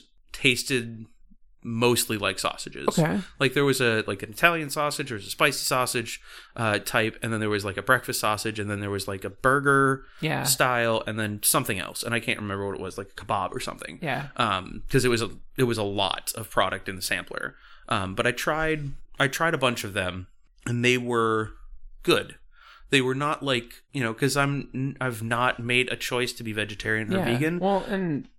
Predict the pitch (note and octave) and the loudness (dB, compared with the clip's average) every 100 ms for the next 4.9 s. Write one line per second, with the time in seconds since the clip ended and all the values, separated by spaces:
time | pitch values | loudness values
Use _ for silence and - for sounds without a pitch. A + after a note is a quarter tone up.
0 | - C3+ C#3 A#2 A2+ - - - C3+ B2+ | -12 -2 2 4 2 -4 -6 0 2 2
1 | F#2 A#2+ C3 C3+ - C#3+ A#2+ A#2 A2+ A2+ | 2 2 2 2 -2 -2 2 2 2 2
2 | A2 - A2+ A2+ G#2 A2 - A2+ A2 G2+ | 0 2 0 2 0 0 -2 -2 -4 -6
3 | G2+ G2 A2 A2+ - G#2+ G#2+ - - F#2+ | -6 -2 -2 -2 -4 -2 -2 0 -2 -2
4 | G#2+ A#2+ A#2+ A#2+ C3 C3 D3+ - - | -4 -6 -6 -2 0 0 -2 -6 -8